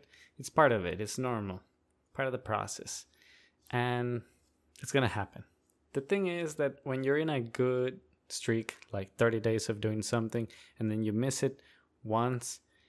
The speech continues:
it's gonna become so easy to miss it again and again until you're out of the habit. Like, it happens. It happens a lot.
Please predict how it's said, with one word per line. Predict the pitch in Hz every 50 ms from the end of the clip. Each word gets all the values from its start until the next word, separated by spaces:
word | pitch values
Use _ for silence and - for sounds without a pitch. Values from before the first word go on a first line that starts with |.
| _ _ _ _ _ _ _ _ _ _ _ _ _ -
it's | 120 117
gonna | 135 147 151
become | 139 143 139 - - 139 135 120
so | - - 135 123 117
easy | 113 117 110 - - 110
to | - - 110
miss | 101 104 104 - -
it | 113 107
again | 104 101 101 107 104 104 107 123 - _ -
and | 120 104 101
again | 95 92 107 95 95 98 95 - _ _ _ _ _ _ _ _ _ - _ _ _ - -
until | 110 101 - 117 117 120
you're | 135 135 131 - -
out | 117 110 107 104
of | 95 92 95 98 -
the | 98 90
habit. | - - 107 101 98 98 98 95 - - - - - _ _ _ _ _ _ _ -
Like, | - 98 - - - - _ _ _ _ _ _ _ _ _ _ - _ _ _ _ _ _ _ _ _ _ _ _ _ _ _ - - - -
it | - 123 104
happens. | 104 110 104 101 - 98 95 - - - - _ -
It | 117
happens | 98 123 - 117 107 - -
a | 104
lot. | 92 92 - -